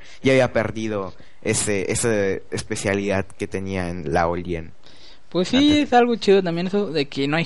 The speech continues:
Speaker 2: hacks, según tú, pero la verdad como que sí hacen falta para que no estemos comprando, pero,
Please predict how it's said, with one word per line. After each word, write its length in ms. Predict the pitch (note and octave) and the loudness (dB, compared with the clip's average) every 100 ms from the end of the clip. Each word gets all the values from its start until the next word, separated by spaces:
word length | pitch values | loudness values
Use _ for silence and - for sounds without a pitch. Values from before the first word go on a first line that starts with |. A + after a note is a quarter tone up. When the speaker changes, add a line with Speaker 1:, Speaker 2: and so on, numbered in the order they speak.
| - | 2
Speaker 2:
hacks, 260 | D#3+ F#3 | 2 2
según 340 | - D#3+ D#3 E3+ | 0 -2 -2 -4
tú, 120 | A3 | 2
pero 240 | A#3 G#3 - - - - - - - | 4 4 2 -8 -16 -14 -14 -14 -2
la 80 | F#3+ | 6
verdad 220 | A#3+ D4 | 10 10
como 240 | D4 C4+ G#3 | 10 4 4
que 100 | D#3 | 4
sí 140 | F#3+ | 6
hacen 260 | G#3+ G3+ F3+ | 6 4 4
falta 380 | F3+ F3+ G#3+ G#3+ | 4 6 4 2
para 280 | D#3+ - | 0 -2
que 140 | - C3+ | -6 -10
no 60 | |
estemos 340 | E3+ F3+ F3 - | -8 -6 -6 -6
comprando, 440 | D3 C#3+ E3 G#3 G3 | -6 0 0 0 2
pero, 240 | F#3 | 2